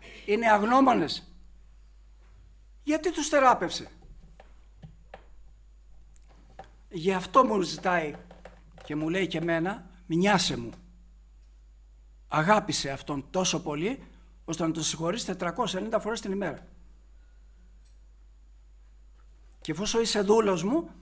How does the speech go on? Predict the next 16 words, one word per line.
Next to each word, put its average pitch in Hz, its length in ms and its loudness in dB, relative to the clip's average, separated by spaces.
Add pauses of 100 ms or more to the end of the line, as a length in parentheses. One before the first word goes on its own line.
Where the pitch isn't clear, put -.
(460)
κάν' 226 240 2
το 226 120 -2
με 214 100 2
ευχαρίστηση, 202 920 -2 (160)
ώστε 285 240 -2
να 208 100 -2
το 220 80 -4
απολαμβάνεις. 220 720 -2 (1000)
Γιατί 165 220 -4
εγώ 226 160 0
θα 196 80 -2
κάνω 214 200 -2
κάτι 208 220 -2
ανάλογο 185 380 0
σε 139 80 -6
σένα, 117 320 -10